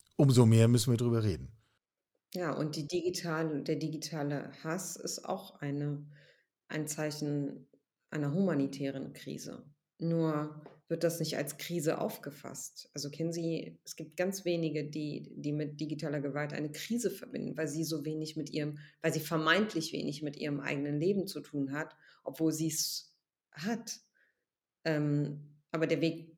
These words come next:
Speaker 2: zu der Erkenntnis ist halt so weit. Ich, ich bringe immer das Beispiel, ähm, wenn die Leute sagen, „Ja, Social Media und Twitter, das ist eine Bubble, da, da redet ihr untereinander.“ Nein, Politik entscheidet heute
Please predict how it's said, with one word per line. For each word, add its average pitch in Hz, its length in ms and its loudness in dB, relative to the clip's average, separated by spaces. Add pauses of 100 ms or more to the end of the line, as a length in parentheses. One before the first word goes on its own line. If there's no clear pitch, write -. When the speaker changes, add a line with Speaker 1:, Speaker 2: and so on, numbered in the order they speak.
(140)
Speaker 2:
zu - 160 -4
der 156 220 4
Erkenntnis 175 560 0
ist 160 180 -8
halt 151 180 0
so 147 160 -6
weit. 143 300 -2
Ich, - 280 -4
ich 170 220 -6
bringe 170 220 0
immer 165 180 0
das 160 180 -4
Beispiel, 160 580 0 (580)
ähm, 156 560 0 (180)
wenn 165 160 0
die 160 120 0
Leute 160 300 2
sagen, 156 300 0
„Ja, 160 240 0
Social 160 380 -2
Media 160 420 2
und 156 180 -2
Twitter, 170 280 -2
das 151 160 -4
ist - 180 -8
eine 151 100 -4
Bubble, 170 300 0
da, 156 400 -2 (280)
da 160 80 -2
redet 156 320 0
ihr 160 120 0
untereinander.“ 151 800 -4
Nein, 156 580 -4 (200)
Politik 165 440 -4
entscheidet 160 500 -2
heute 156 460 -4